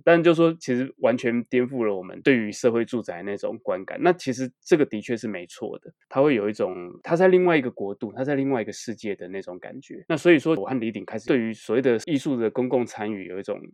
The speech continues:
企图，有一种想法，就是说公共艺术本来就有规定，就是要有群众参与嘛。那很多时候群众参与其实是有时候那个意义不是很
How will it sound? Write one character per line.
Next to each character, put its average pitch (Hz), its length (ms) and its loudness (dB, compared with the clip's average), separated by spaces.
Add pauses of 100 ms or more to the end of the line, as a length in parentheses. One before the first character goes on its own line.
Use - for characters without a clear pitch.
企 120 220 -6
图， 95 180 -12
有 92 60 -8
一 98 40 -8
种 95 140 -10
想 92 300 -12
法， - 200 -14
就 120 80 -14
是 101 60 -10
说 107 240 -4 (440)
公 175 140 6
共 175 80 6
艺 170 40 4
术 165 140 0
本 101 160 -4
来 98 80 -10
就 139 140 -2
有 113 100 2
规 127 120 4
定， 120 160 -4
就 110 120 -6
是 113 100 0
要 110 400 4
有 104 100 -8
群 107 200 -10
众 113 160 -2
参 104 200 -8
与 101 140 -10
嘛。 101 160 -10 (520)
那 170 100 6
很 120 180 0
多 170 140 8
时 147 120 2
候 147 120 8
群 123 160 -2
众 151 100 0
参 135 240 0
与 - 20 -4
其 104 220 -8
实 101 80 -10
是 113 320 -4 (100)
有 110 120 -6
时 120 100 0
候 151 140 6
那 151 100 2
个 135 100 4
意 135 80 -2
义 135 400 2 (540)
不 110 100 -4
是 139 160 -2
很 95 220 -6